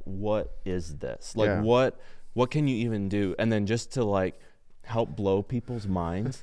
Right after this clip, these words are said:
Speaker 1: was just fun.
Speaker 2: <laughs>
Speaker 1: Like, it
Speaker 2: Well,
Speaker 1: was
Speaker 2: and I
Speaker 1: just
Speaker 2: think the
Speaker 1: fun.
Speaker 2: whole booth is set up, like, when you see a twelve-foot drone sitting up top and a couple, like, smaller drones with the thermal on,
Speaker 1: Yeah.
Speaker 2: it is a little bit like,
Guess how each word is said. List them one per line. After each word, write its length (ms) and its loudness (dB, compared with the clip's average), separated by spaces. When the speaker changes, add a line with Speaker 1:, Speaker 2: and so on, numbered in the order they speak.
Speaker 1:
was 180 0
just 180 -2
fun. 440 -4
Speaker 2:
<laughs> 100 -8
Speaker 1:
Like, 140 0
it 20 4
Speaker 2:
Well, 100 6
Speaker 1:
was 20 8
Speaker 2:
and 100 10
I 20 8
Speaker 1:
just 80 2
Speaker 2:
think 160 6
the 60 4
Speaker 1:
fun. 80 0
Speaker 2:
whole 140 6
booth 360 0
is 120 2
set 240 0
up, 340 0
like, 460 0
when 200 2
you 60 -2
see 200 -2
a 40 4
twelve-foot 420 0
drone 320 -4
sitting 300 -6
up 160 -8
top 420 -6
and 120 -4
a 40 -2
couple, 360 0
like, 160 2
smaller 440 -4
drones 340 -6
with 120 -14
the 60 -10
thermal 440 -2
on, 480 -6
Speaker 1:
Yeah. 320 -4
Speaker 2:
it 120 2
is 160 6
a 40 2
little 220 0
bit 160 0
like, 480 2